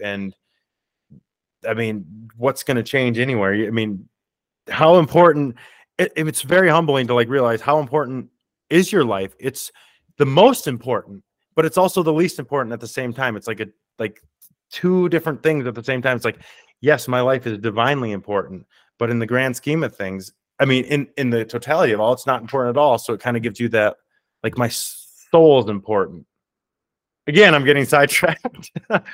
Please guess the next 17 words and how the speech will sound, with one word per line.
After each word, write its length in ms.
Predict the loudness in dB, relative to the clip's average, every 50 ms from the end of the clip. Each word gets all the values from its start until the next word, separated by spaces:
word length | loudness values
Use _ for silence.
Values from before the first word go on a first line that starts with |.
| -2
What 160 | 2 4 4 4
was 120 | 2 0
the 60 | -4
question? 380 | -2 -2 -2 -2 -2 -8 -12 -12 -14 -10 -4 -2 -2
<laughs> 240 | -2 -2 -4 -4 -2
Emotions. 560 | 0 2 4 2 2 2 0 -4 -8 -8 -10 _ _ _ 0
Don't 180 | 2 2 4
let 140 | 4 4 4
'em, 160 | 4 0 -4 -8 -2 2
don't 260 | 2 2 2 0 -4 _ _ _
control 360 | -12 -10 -6 -2 0 0 2 2
them, 180 | 2 0 0
put 160 | -2 -4 -4
'em 100 | -4 -2
in 60 | -2 -4
a 40 | -2
bubble 340 | -2 -2 -2 -2 -4 -6